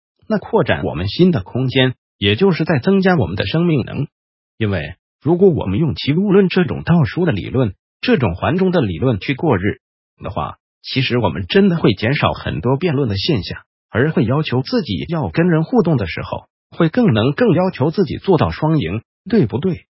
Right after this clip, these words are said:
或者大家都赢。而对自己的人生的话，我们会比较不去看谁谁谁对不起我，而比较去想我怎么样可以更幸福，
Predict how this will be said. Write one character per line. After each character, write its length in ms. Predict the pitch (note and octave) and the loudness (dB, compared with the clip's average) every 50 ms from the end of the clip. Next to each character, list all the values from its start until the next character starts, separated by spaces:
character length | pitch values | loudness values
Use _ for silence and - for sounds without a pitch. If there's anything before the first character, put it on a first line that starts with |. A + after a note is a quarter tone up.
| _ _ _ _ _ _ _ | _ _ _ _ _ _ _
或 240 | _ - - A3 F#3 | _ 0 2 2 2
者 120 | - E2+ | 2 0
大 260 | D2+ - E3 D3+ C3 G#2+ | -2 -2 -2 -2 0 -2
家 180 | F2+ A#2 A#2+ | -2 -2 -4
都 160 | A#2 A#2+ B2 | -2 -4 -4
赢。 260 | A2+ - - G2 A2 - _ _ _ _ _ _ _ _ _ | -4 -4 -6 -6 -8 -10 _ _ _ _ _ _ _ _ _
而 200 | - G#2 C3 E3 | 0 0 0 2
对 160 | E3+ G#3 F3+ | 2 0 -2
自 160 | C#3 - F3+ C#3 | 0 -2 -2 -4
己 120 | - D2 | -4 -6
的 100 | - D#2 | -6 -6
人 220 | D2 F2 A#2+ D#3+ | -4 -2 -2 -2
生 140 | D#3+ - E3+ | -2 -2 -2
的 100 | D#3+ C3 | -2 -4
话， 260 | - - C3 - - - _ _ _ _ | -4 -4 -6 -8 -10 -14 _ _ _ _
我 100 | - B2 | -4 0
们 140 | A#2 C3 C#3+ | 0 0 0
会 160 | - F3 C#3+ | 0 -2 -2
比 160 | - - - | -4 -4 -8
较 180 | - - A#2+ E2+ | -6 -6 -6 -4
不 140 | E2+ - G2+ | -4 -6 -4
去 140 | - A#2 G#2 | -2 -2 -4
看 260 | - - - - - _ _ _ _ _ | -2 -4 -8 -8 -10 _ _ _ _ _
谁 300 | - - - A#2 D3+ F3 | -6 -2 0 2 2 2
谁 180 | - - G2+ | 0 -2 -4
谁 260 | G2+ - - D2+ F2 - _ _ _ _ | -4 -6 -8 -10 -10 -12 _ _ _ _
对 160 | - C4 A3 | 0 2 2
不 100 | C#3 - | 2 0
起 220 | - - - D2+ | -2 -6 -6 -6
我， 220 | F#2+ - - - - _ _ _ _ _ _ _ _ _ _ | -6 -8 -8 -12 -20 _ _ _ _ _ _ _ _ _ _
而 320 | - G#2 A2 A#2 B2+ C3 B2+ | -4 -2 0 2 0 0 0
比 200 | - F2+ G2 B2 | -2 -6 -6 -4
较 200 | - E3 C#3 A#2 | -4 -4 -4 -4
去 180 | F#2+ - - G2+ | -2 -2 -2 -2
想 280 | - F2+ - - - - _ _ _ _ | -2 -6 -10 -12 -14 -20 _ _ _ _
我 140 | - A#2 G2+ | -2 -2 0
怎 140 | G2 - F#2 | 0 -2 -4
么 80 | F2 F2 | -4 -4
样 140 | G2+ G#2+ B2 | -4 -6 -6
可 140 | - - C3+ | -4 -4 -2
以 100 | C#3 - | -2 -2
更 260 | - - C4+ B3 F#3+ | -2 0 2 4 4
幸 260 | D3 - E3 C#3+ G#2+ | 4 2 0 0 -2
福， 280 | E2+ - - B1 - - | -4 -6 -12 -14 -14 -14